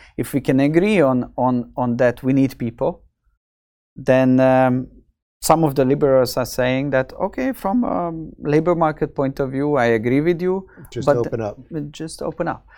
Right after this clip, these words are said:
Speaker 1: But then, um, <laughs> then you lose everything what makes you what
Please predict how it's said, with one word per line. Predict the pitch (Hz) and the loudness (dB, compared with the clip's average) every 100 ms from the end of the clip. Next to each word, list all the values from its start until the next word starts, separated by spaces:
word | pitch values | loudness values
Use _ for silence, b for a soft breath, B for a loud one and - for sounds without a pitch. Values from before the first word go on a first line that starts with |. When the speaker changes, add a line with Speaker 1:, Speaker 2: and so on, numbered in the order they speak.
| b b _ | b b _
Speaker 1:
But | 139 135 | -4 2
then, | 160 165 170 | 4 4 4
um, | 165 156 156 160 160 160 - - 104 _ | 4 4 4 2 -2 -8 -14 -20 -20 _
<laughs> | 127 - 160 - - - _ | -16 -10 -8 -8 -14 -20 _
then | - 156 | 0 2
you | 165 | 4
lose | 160 170 156 | 4 2 2
everything | 156 151 143 151 139 | 0 -4 -4 -4 0
what | 143 139 - | -2 -2 -2
makes | 143 156 - - 139 | 2 2 0 -8 -4
you | 135 | -4
what | 135 143 | 0 0